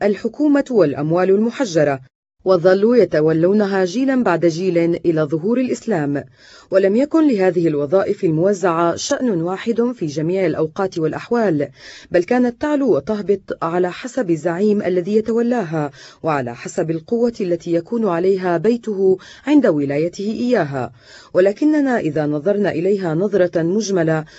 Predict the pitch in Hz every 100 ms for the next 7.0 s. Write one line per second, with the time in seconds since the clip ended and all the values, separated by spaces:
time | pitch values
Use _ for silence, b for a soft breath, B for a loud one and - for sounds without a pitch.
0 | B B 220 247 330 220 139 147 214 220
1 | 220 165 143 180 165 165 226 - 247 247
2 | 196 247 233 b b b 143 202 220 233
3 | - 247 180 160 156 - 156 180 226 226
4 | 175 143 - _ _ _ - 185 165 156
5 | 190 185 180 226 - 254 247 269 185 143
6 | 196 196 - 165 - 214 262 208 170